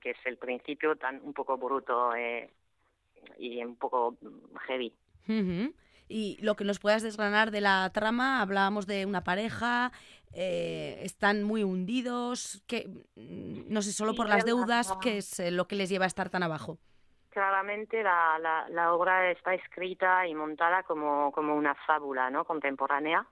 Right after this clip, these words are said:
Speaker 1: em, que a través de, de la historia de, de Jess y David,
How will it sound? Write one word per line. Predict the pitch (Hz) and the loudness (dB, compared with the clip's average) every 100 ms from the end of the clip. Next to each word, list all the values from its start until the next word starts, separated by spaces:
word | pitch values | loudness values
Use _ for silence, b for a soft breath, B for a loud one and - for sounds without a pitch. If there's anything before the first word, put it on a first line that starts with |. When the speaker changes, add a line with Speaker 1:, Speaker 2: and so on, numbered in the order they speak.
| B B B B B B - | B B B B B B -2
Speaker 1:
em, | 160 151 147 143 143 139 139 139 135 135 | 2 2 2 2 0 -2 -2 -2 -4 0
que | - 156 | 4 4
a | 151 | 4
través | 151 143 151 165 - | 2 0 0 -4 -6
de, | 160 160 156 156 | -4 0 0 0
de | 160 | -2
la | 156 | -2
historia | 156 - 165 165 170 | -4 -4 -2 2 2
de, | 165 156 | 2 0
de | 151 156 143 | 0 -4 -2
Jess | 160 - | -4 -4
y | 156 | -2
David, | 170 175 196 | 0 0 -6